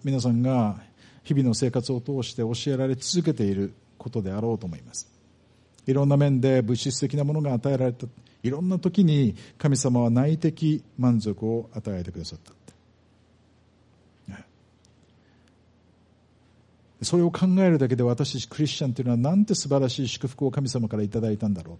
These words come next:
て。そのことを思い、またそのことを感謝するはずです。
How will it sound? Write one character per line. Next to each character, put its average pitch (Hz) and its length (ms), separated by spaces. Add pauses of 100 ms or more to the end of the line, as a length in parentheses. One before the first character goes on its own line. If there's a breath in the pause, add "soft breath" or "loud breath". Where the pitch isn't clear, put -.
て。 - 100 (1500 soft breath)
そ 131 180
の 127 60
こ 123 140
と 151 100
を 127 120
思 117 220
い、 110 80
ま 110 140
た 120 100
そ 127 100
の 120 120
こ 131 80
と 131 100
を 117 80
感 - 260
謝 151 120
す 113 120
る 92 60
は 82 100
ず 78 120
で - 80
す。 - 160